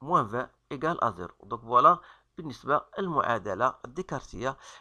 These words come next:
ديال لا صفر. يا إما نكتبو على هاد الشكل هذا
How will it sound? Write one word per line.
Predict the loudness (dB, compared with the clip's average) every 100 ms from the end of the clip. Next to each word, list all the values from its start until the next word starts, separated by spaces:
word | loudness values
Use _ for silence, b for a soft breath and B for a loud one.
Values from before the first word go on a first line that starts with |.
| B
ديال | -6 -2 -2 -4 _ _ -6
لا | -6
صفر. | -4 -4
يا | -2
إما | 0 -2
نكتبو | -4 -2 0
على | 0
هاد | -4
الشكل | -8 -14 -12 -8
هذا | -6 0 -2